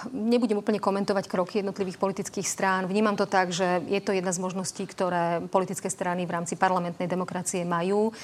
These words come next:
Faktom je, že odchodom štátnej tajomníčky sa ten, ten prvotný impuls ako keby odstránil. Mm, takže budem to pozorovať, uvidím, aký výsledok toho, toho kroku bude. Zrejme v pondelok bude o tom hlasovanie.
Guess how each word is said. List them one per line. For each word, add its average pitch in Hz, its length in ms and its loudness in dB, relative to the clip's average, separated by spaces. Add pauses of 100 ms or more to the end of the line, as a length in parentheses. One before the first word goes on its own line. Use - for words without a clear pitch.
(240)
Faktom 202 320 4
je, 190 320 2
že 180 40 4 (200)
odchodom 180 880 0
štátnej 180 320 -2
tajomníčky 185 560 0
sa 175 320 0
ten, 180 320 -2
ten 185 80 0
prvotný 185 400 -2
impuls 185 320 0
ako 170 160 -8
keby 190 160 -2
odstránil. 190 640 0 (400)
Mm, 190 240 -2
takže 180 320 2
budem 190 320 0
to 175 160 -4
pozorovať, 196 560 2
uvidím, 185 240 0
aký 180 240 -2
výsledok 180 400 -2
toho, 175 400 -2
toho 175 320 -4
kroku 185 400 0
bude. 185 240 0
Zrejme 180 240 -2
v - 80 -12
pondelok 185 400 0
bude 170 160 -2
o 165 80 -6
tom 180 80 -4
hlasovanie. 175 560 -6